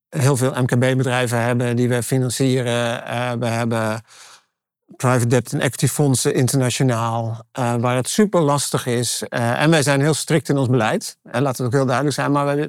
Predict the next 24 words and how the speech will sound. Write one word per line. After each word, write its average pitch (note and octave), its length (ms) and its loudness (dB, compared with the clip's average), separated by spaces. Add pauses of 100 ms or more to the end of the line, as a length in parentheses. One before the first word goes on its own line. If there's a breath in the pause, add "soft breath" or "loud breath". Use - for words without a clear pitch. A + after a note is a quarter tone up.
wij C#3+ 300 -4 (200)
besteden D#3+ 300 2
dus C#3 200 -2
heel G#3+ 340 2
veel E3+ 160 -2
tijd A2+ 320 -2
aan B2 400 -2
om D3 200 -4 (400 loud breath)
allerlei F#3+ 440 2
dilemma's C3+ 540 0
die C3 120 0
we - 200 -6
elke G#3 260 0
dag D#3+ 220 0
hebben, C3 440 0
om B2+ 260 -4
te C#3 120 -6
snappen F3 400 0
wat D#3 200 -2
we - 100 -6
aan C#3 80 -4
het C#3+ 100 0
doen C#3 200 0
zijn, B2+ 580 -2